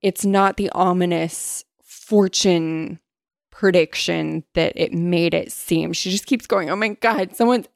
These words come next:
after us." And I just kept going, "Well, it could be Caroline. It could be Deborah." Like, it just seems like really <laughs> minor, trivial, "I don't want you to have a good birthday"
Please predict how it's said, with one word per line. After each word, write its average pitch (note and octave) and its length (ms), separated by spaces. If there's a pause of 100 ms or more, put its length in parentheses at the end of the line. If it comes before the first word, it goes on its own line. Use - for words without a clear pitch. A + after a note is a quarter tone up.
(140)
after A3+ 480
us." F#3 300 (160)
And G#3 160
I G3+ 80
just G#3+ 180
kept A3+ 140
going, G3+ 220
"Well, F#3+ 120
it F#3+ 80
could A#3+ 140
be A3+ 80
Caroline. F3+ 580
It F3 80
could - 120
be E3+ 100
Deborah." D#3 300 (320)
Like, F#3+ 180
it F#3 120
just G#3 200
seems G3+ 260
like F3+ 180
really F#3+ 440
<laughs> - 0
minor, F3+ 600
trivial, E3 600
"I F3 120
don't F3 180
want F3 140
you F3 80
to F3 80
have E3 140
a E3+ 40
good D#3 300
birthday" - 640